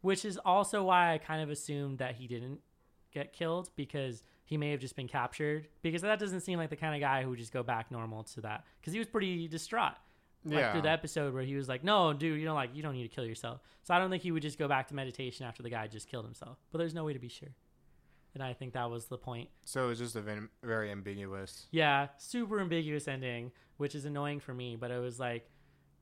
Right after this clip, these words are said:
Speaker 1: after watching the other two, and I was just like, "This is nothing like Black Mirror." I was kinda, like, disappointed with the newest season. Regardless, they're still good stories. Like, it's worth watching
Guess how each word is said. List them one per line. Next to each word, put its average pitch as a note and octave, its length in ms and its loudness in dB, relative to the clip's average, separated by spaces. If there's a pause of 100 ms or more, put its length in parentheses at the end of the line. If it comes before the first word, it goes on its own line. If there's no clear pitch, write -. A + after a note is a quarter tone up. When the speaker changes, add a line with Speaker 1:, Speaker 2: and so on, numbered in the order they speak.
Speaker 1:
after D#3 280 4
watching E3 520 4
the D3+ 120 -2
other C#3 220 0
two, D#3+ 300 -2
and D3+ 60 -2
I C3+ 120 0
was B2+ 80 -4
just B2+ 120 -8
like, B2+ 160 -6
"This B2 140 -8
is C#3+ 120 -8
nothing C3 420 -6
like A2+ 360 -6 (500)
Black A#2 260 -6
Mirror." A2 280 -6
I G#2+ 60 -4
was G#2+ 120 -12
kinda, G#2 200 -12
like, G#2 160 -12 (180)
disappointed A2+ 460 -12
with B2+ 120 -16
the C3+ 60 -12
newest B2+ 240 -10
season. D3 360 -10 (320)
Regardless, D#3+ 640 4
they're D3 140 0
still C3+ 200 -4
good B2 140 -6
stories. - 360 -10 (460)
Like, B2 160 -6
it's B2+ 140 -12
worth C3 200 -2
watching B2 520 -2